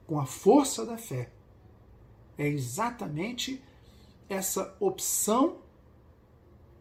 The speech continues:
seguindo a fé, essa opção guiado pela fé, essa ação que sustenta, que é sustentada pelo amor, pela fraternidade,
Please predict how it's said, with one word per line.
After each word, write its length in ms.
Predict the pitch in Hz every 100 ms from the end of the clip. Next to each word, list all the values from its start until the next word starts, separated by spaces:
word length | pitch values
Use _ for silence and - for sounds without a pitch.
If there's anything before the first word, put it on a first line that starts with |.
| - - - - - -
seguindo 920 | - - - 147 180 339 359 330 339 - - -
a 40 | 220
fé, 280 | - - - - - - - - - - - - - -
essa 240 | 139 131 196
opção 640 | 190 - - 196 240 302 - - -
guiado 720 | 160 214 240 269 170 135 113 - - -
pela 220 | 143 123
fé, 340 | - 107 - - - - - - - -
essa 400 | 160 147 - 208
ação 640 | 208 - - 254 285 330 349 -
que 160 | - 208
sustenta, 880 | - 214 190 - - 220 277 -
que 180 | 202 208
é 80 | 208
sustentada 1120 | - 294 254 277 254 - - 254 233 139 123 - - - - - -
pelo 200 | 185 156
amor, 480 | 135 190 262 262 -
pela 280 | - -
fraternidade, 1120 | 156 170 151 131 127 123 160 220 269 - 113